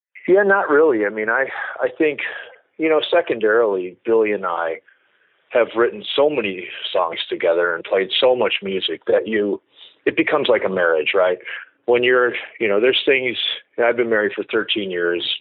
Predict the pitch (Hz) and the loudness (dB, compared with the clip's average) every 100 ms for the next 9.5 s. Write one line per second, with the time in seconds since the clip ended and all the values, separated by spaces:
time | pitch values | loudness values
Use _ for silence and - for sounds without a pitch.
0 | - 139 131 117 95 85 82 - 85 80 | 0 0 2 0 -2 -2 -4 -4 -6 -6
1 | 85 110 98 104 123 123 107 107 104 104 | -4 -2 0 2 2 2 2 2 0 -2
2 | 101 85 85 87 113 123 139 - 147 - | -2 -2 -2 -2 -2 2 0 2 0 -2
3 | - - - 160 170 170 143 123 117 - | -8 -20 -4 0 2 2 2 4 2 0
4 | 104 92 87 82 71 78 87 - - - | -2 -2 -2 -4 -2 -4 -4 -8 -16 -18
5 | - - 120 127 127 123 123 110 117 104 | -10 -4 0 2 4 4 2 2 0 0
6 | 110 110 - 104 101 - 110 98 120 123 | -2 -2 -4 -4 -2 -2 -2 -2 -4 -2
7 | 131 135 135 139 139 - - - 131 127 | 2 4 4 2 0 -12 -20 -2 0 2
8 | 135 135 135 131 123 - _ _ 123 135 | 2 2 4 4 0 -6 _ _ 0 2
9 | 127 - 139 120 135 | 0 0 -2 -4 -4